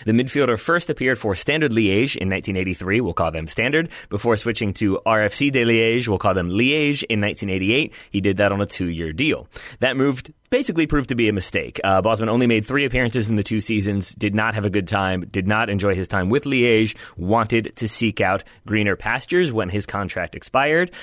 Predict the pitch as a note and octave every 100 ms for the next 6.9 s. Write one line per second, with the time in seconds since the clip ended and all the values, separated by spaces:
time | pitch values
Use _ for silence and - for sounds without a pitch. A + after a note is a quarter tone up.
0 | - - G#2 G#2 F#2+ A2+ A#2 A#2 A#2 A2+
1 | F#2+ A2+ G#2+ G#2 G#2 G#2 G2+ - - A#2
2 | C3+ C#3 - D3 D3+ - E3+ - F3 G#3
3 | A#3+ - C3 B2 A#2 B2+ A2+ A#2 G#2 -
4 | A2 G2+ - G2 F2+ - E3 - - -
5 | G#2+ G#2 F#2+ E2 G2+ - G#2 G#2 F#2+ G2
6 | F#2+ - F#2+ A2+ A2 G#2 F#2 G#2+ F#2